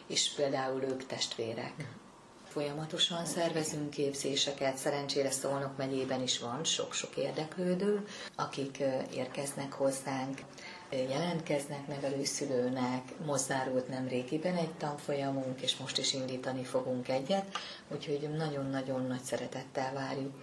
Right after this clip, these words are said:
mindenki jelentkezését, akit érdekel, aki szeretne ezzel foglalkozni, szeretne gyermekeken segíteni, róluk gondoskodni. Egy tanfolyam tíz-tizenöt fővel tud elindulni.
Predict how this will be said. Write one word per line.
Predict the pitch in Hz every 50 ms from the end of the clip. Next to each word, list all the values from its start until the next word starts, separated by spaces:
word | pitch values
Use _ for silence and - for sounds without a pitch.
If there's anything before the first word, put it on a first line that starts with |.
| - - - - -
mindenki | 185 170 160 147 139 135 131 131 - 131
jelentkezését, | 123 123 127 127 123 123 123 - - 131 127 156 156 151 139 - - 139 139 -
akit | - - - - 143
érdekel, | 147 147 143 139 151 143 139 - 151 139 135 135 135 135
aki | - -
szeretne | 135 - - 165 165 156 147 - - 139
ezzel | 135 135 131 131 - 131 131
foglalkozni, | 131 - 135 131 131 127 127 127 - - 135 - 135 -
szeretne | - - 131 135 123 - 135 127
gyermekeken | 127 143 139 143 156 151 151 - - 139 - - 143 143
segíteni, | - - - 143 - - 131 - - - 131 135 135 139
róluk | 71 71 73 - - - - -
gondoskodni. | - 135 135 131 135 - - - - 131 127 127 - 139 131 - - - - - - -
Egy | - -
tanfolyam | - 165 165 160 - - 165 156 151 143 143
tíz-tizenöt | - - 147 139 - - 143 135 - 131 139 143 139 -
fővel | - - 147 135 135 - 135 131 131 -
tud | - 131 123 - -
elindulni. | - - 123 127 127 139 156 165 185 180 190 190 196 208 214 214 208 - - -